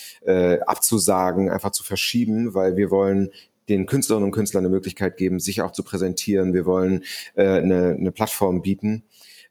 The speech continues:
Ähm, und wir haben ganz, ganz, ganz lange drüber nachgedacht, was wir wirklich genau machen wollen, weil für uns, ähm, ist das persönliche Zusammenkommen, das soziale Miteinander, was du gerade auch gesagt hast, das physische,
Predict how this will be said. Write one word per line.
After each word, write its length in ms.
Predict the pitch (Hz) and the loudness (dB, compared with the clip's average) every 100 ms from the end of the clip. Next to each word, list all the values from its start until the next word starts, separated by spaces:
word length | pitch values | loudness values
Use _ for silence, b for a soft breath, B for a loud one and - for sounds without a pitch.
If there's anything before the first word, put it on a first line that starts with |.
| - | 0
Ähm, 420 | 110 107 104 104 - | 2 4 4 2 2
und 460 | 117 113 110 - - - _ _ _ _ | 4 4 0 -4 -12 -20 _ _ _ _
wir 200 | 123 117 | -2 2
haben 340 | 123 127 123 | 2 2 2
ganz, 240 | - 139 - | 2 2 2
ganz, 200 | 139 - | 0 0
ganz 160 | 117 | 0
lange 200 | 113 107 | 0 0
drüber 220 | 98 104 | 0 0
nachgedacht, 480 | 101 101 - 98 95 - - | 2 0 -2 -2 -2 -8 -6
was 300 | 95 - - | -2 0 0
wir 260 | 98 90 | -2 0
wirklich 260 | 101 101 98 | -2 -2 -4
genau 220 | 98 90 | -4 -2
machen 300 | 90 90 92 | -2 -2 -2
wollen, 240 | 85 85 87 | -2 -2 -2
weil 100 | 95 | -2
für 160 | - | 0
uns, 380 | 101 113 127 - B B B B - | 0 0 -2 -4 B B B B 0
ähm, 340 | 104 101 101 | 2 4 4
ist 540 | - 117 - - - - | 4 2 2 0 -2 0
das 560 | 101 101 - - - _ _ _ | 2 4 2 0 -8 _ _ _
persönliche 540 | 117 101 135 151 147 | 2 4 4 4 2
Zusammenkommen, 720 | - 101 101 110 120 98 90 | 0 0 2 2 0 0 0
das 100 | 87 | 0
soziale 380 | - 92 107 107 | -2 0 0 2
Miteinander, 720 | 107 - 95 90 85 82 82 | 2 4 4 2 2 2 2
was 100 | 92 | 0
du 80 | - | 0
gerade 220 | 95 101 | 2 2
auch 100 | 95 | 2
gesagt 240 | - 92 90 | 2 0 0
hast, 100 | - | -4
das 120 | 85 | -4
physische, 600 | - 139 113 - 90 76 | 0 2 2 2 0 0